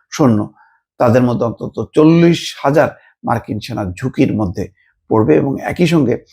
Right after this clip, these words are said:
ইসরায়েলের ভেতরেও আক্রমণ আরও তীব্র করবে। এটা হচ্ছে আন্তর্জাতিক গবেষকদের বিশ্লেষণ। দর্শক,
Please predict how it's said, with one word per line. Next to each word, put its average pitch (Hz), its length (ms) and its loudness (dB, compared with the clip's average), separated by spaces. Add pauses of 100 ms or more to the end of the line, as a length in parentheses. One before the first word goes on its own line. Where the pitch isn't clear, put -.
(260)
ইসরায়েলের 135 580 4
ভেতরেও 120 380 2 (320)
আক্রমণ 113 520 -4 (160)
আরও 180 220 2
তীব্র 127 380 -2
করবে। 101 380 -6 (320)
এটা - 220 -4 (200)
হচ্ছে - 160 -8
আন্তর্জাতিক 98 640 -4
গবেষকদের 98 560 -2 (380)
বিশ্লেষণ। - 540 -10
দর্শক, - 320 -14